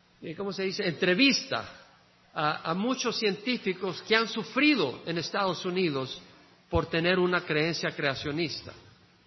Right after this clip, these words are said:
desde el punto de vista académico. Este hombre es un postdoctorado, o sea, una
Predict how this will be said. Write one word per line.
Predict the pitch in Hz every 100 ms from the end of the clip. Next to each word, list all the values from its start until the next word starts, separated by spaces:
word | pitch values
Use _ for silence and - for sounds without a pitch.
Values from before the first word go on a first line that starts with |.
| _ _ _ _ _
desde | - 175 190
el |
punto | 208 240 220
de |
vista | 208 208 202
académico. | 185 233 294 139 - - - _ _ _ _ _ _ _ _ _ _ _ _ _ -
Este | 226 -
hombre | 277 254 240
es | 226
un | 240 214 - - - _ _ _ _ _ _ _ _ - - - - _ _
postdoctorado, | 170 147 160 139 160 185 202 170 165
o | 156
sea, | - 156
una | 165 180 170 143 123